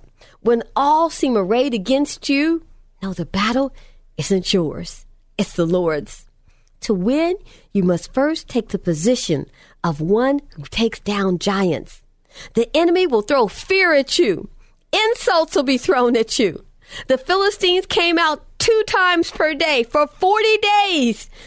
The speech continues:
to insult Israel and throw fear upon them. They attacked their minds, and the men of Israel ran from the Philistine.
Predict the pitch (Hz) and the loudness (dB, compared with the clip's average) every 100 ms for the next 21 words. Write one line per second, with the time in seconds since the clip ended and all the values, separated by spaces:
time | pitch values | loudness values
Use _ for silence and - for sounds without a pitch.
0 | - - 311 285 - 403 403 - 370 370 | -4 0 2 2 2 2 2 2 0 2
1 | 359 311 214 170 - 240 254 - 320 - | 2 2 2 0 -4 -4 -2 0 -2 -2
2 | - 381 370 302 - 262 214 151 - - | -2 2 2 2 2 2 2 -2 -4 -18
3 | - _ _ _ - 302 247 - 330 359 | -20 _ _ _ -2 0 0 -2 -4 -4
4 | - 285 247 254 320 294 214 160 170 - | -2 0 2 2 4 2 2 -2 -6 -16
5 | - - - 262 269 247 233 226 302 359 | -18 -18 -6 0 2 2 2 2 2 2
6 | 320 277 - 339 311 294 254 247 330 392 | 2 0 0 0 2 2 2 2 0 2
7 | 440 415 370 381 302 277 262 277 247 233 | 2 2 2 2 2 2 2 0 0 -2
8 | - 226 165 | 0 0 0